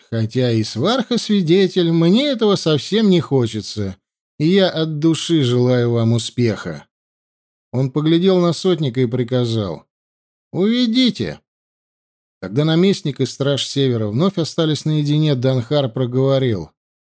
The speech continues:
«Всё же я тебя не понимаю. Зачем ты посылаешь их ворочать скалу?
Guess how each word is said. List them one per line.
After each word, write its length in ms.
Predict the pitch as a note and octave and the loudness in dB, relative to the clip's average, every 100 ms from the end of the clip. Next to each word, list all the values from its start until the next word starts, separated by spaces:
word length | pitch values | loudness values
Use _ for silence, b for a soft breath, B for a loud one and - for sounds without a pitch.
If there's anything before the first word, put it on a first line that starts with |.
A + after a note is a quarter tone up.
| _ _ _ | _ _ _
«Всё 240 | F2+ B2+ D3+ | -2 0 0
же 140 | D3+ | 2
я 240 | D3+ D3+ | 2 2
тебя 320 | C3 D3 D3+ D3+ | 2 2 2 4
не 120 | D3 | 2
понимаю. 760 | C3 D3 D3+ D3 A#2+ F#2 D2 - _ _ _ _ | 2 2 4 2 2 -2 -10 -18 _ _ _ _
Зачем 680 | E3+ F#3 - A#3 C#4 B3+ | -2 0 0 0 0 0
ты 120 | A3+ | 0
посылаешь 640 | A#3 A#3 - A#3+ A#3+ G#3+ F3 | -2 -2 -2 0 2 2 2
их 180 | G3+ G3 | 0 0
ворочать 520 | G#3 G#3 F#3+ E3+ D3+ | 2 2 2 0 -4
скалу? 580 | - E3+ F3+ C3+ E2+ | -2 0 2 0 -2